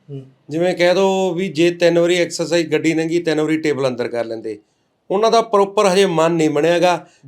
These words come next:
Speaker 2: ਵੀ ਸਾਨੂੰ ਇਹ ਅੰਦਰ ਕਰਨਾ ਪਊਗਾ,
Speaker 1: ਹੂੰ।
Speaker 2: ਕਿਉਂਕਿ ਉਹ ਮਨ ਨਾ ਬਣਨ ਦਾ ਕਾਰਨ ਉਹ ਬਹੁਤ ਲੰਬਾ ਸਮੇਂ ਅਰਸਾ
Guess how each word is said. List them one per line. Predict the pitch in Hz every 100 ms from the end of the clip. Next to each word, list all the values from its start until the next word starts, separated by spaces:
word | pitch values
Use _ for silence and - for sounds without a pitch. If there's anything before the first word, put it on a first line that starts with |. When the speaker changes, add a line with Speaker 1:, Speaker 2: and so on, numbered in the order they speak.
| 127
Speaker 2:
ਵੀ | 175
ਸਾਨੂੰ | 151 170 180
ਇਹ | 180 180
ਅੰਦਰ | 156 156
ਕਰਨਾ | 160 143 131
ਪਊਗਾ, | 104 101 98
Speaker 1:
ਹੂੰ। | 92 _ 139 123 123 -
Speaker 2:
ਕਿਉਂਕਿ | 180 185
ਉਹ | 220 208
ਮਨ | 190 180
ਨਾ | 185 175 175
ਬਣਨ | 175 185
ਦਾ | 185
ਕਾਰਨ | 180 175 180 170
ਉਹ | - 165
ਬਹੁਤ | 151 196 196
ਲੰਬਾ | 170 156 156 165
ਸਮੇਂ | 160 156 151
ਅਰਸਾ | 139 160 147